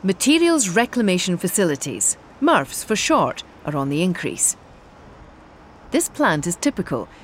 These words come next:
in respect to the technology involved and the environmental impact. Mixed recyclable materials are collected through the local curbside scheme in a conventional refuse collection vehicle.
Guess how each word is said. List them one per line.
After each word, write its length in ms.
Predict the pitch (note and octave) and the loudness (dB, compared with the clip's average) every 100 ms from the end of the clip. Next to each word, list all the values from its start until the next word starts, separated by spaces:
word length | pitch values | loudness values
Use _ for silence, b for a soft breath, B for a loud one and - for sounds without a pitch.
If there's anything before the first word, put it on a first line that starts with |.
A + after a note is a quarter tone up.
| B | B
in 100 | D3+ | -8
respect 400 | C#3 - F#3 E3 | -6 -4 -4 -4
to 80 | - | -8
the 60 | C#3+ | -10
technology 680 | - F3+ E3+ F#3 F#3 D3+ | -6 -4 0 0 0 0
involved 580 | C#3+ C3+ C#3 C3+ E3+ G3+ - | -2 -2 -2 -2 -2 -4 -2
and 180 | A3+ | 0
the 80 | F3 | 2
environmental 680 | E3 F3 A#3 E3 D3 C#3+ F3 | 2 0 0 0 0 -2 -2
impact. 640 | A#3 A3+ E3 - - - - - - - - - - - - - - - - - - - - - - - D#3 - - - - - - - - - - - - - | -2 -4 -6 -10 -12 -18 -20 -20 -20 -20 -20 -20 -20 -20 -20 -20 -20 -20 -20 -20 -20 -20 -18 -18 -18 -18 -18 -18 -18 -18 -18 -18 -18 -18 -16 -18 -18 -16 -12 2
Mixed 460 | C4 - - - | 4 4 0 -4
recyclable 760 | F3 A#3+ - G3 F3 F3+ E3+ D#3+ | 0 0 2 0 0 -2 -2 -2
materials 640 | D#3+ - C#3+ B2+ A#2+ B2+ | -2 -2 -2 -2 -4 -6
are 60 | C#3+ | -4
collected 500 | D#3 E3 - F#3+ F3 | 0 0 0 -4 -4
through 200 | - D3 | -4 -2
the 80 | |
local 280 | D3 F3 B3 | 0 0 0
curbside 640 | A#3 G#3 D3 - C3 B2+ | -4 -2 -2 -2 -4 -4
scheme 360 | - - C#3+ D#3 - | -4 -2 -2 -2 0
in 80 | |
a 60 | G3+ | 0
conventional 600 | A3 G#3 A#3+ C4+ - C4 | 2 2 2 0 0 0
refuse 440 | F#3+ F3 - F3+ | 2 0 0 -2
collection 480 | - D#3+ - - D3+ | 0 -2 -2 -4 -2
vehicle. 440 | F3 F#3 - C3+ | 0 0 -2 -8